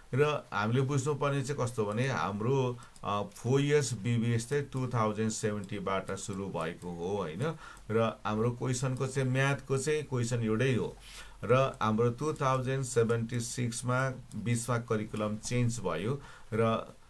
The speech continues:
अ, अहिले हामीले जाँदिन आँटेको भाइ बहिनीको करिकुलम चाहिँ टु थाउजन्ड सेभेन्टी सिक्स अनुसारको हो र त्योभन्दा अगाडिको चाहिँ ब्याक पेपर छ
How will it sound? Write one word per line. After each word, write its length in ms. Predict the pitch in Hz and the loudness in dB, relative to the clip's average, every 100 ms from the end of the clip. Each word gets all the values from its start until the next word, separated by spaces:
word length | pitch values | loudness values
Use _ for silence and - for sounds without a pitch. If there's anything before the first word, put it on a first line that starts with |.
| - | -6
अ, 280 | 104 104 - | -2 0 0
अहिले 260 | 117 135 156 | 2 4 4
हामीले 520 | 110 95 107 120 120 - | 4 2 2 2 2 -2
जाँदिन 500 | 117 127 127 113 123 | 0 2 4 2 2
आँटेको 520 | 120 - 117 107 113 | 2 0 -2 -2 -2
भाइ 240 | 98 85 98 | -2 0 0
बहिनीको 340 | 107 107 101 | -2 -2 -2
करिकुलम 500 | - 107 104 104 101 | -2 2 2 0 -4
चाहिँ 180 | 123 135 | -4 -2
टु 140 | 131 | -2
थाउजन्ड 340 | 117 104 95 101 | 0 0 -2 -4
सेभेन्टी 460 | - 95 95 95 | -2 -2 -4 -6
सिक्स 340 | 95 131 123 - | -6 -4 -4 -4
अनुसारको 640 | 104 101 95 98 95 90 92 | -4 -6 -4 -2 -2 -4 -6
हो 280 | 92 147 - - - | -2 -2 -4 -12 -4
र 140 | 113 120 | 2 2
त्योभन्दा 540 | 120 165 156 131 139 | 2 -2 0 0 0
अगाडिको 540 | 139 - 113 101 101 101 | -2 0 2 2 0 -4
चाहिँ 280 | - 101 | -2 -2
ब्याक 240 | 101 110 110 | 0 0 0
पेपर 320 | 104 101 95 | -6 -4 -4
छ 140 | - | -4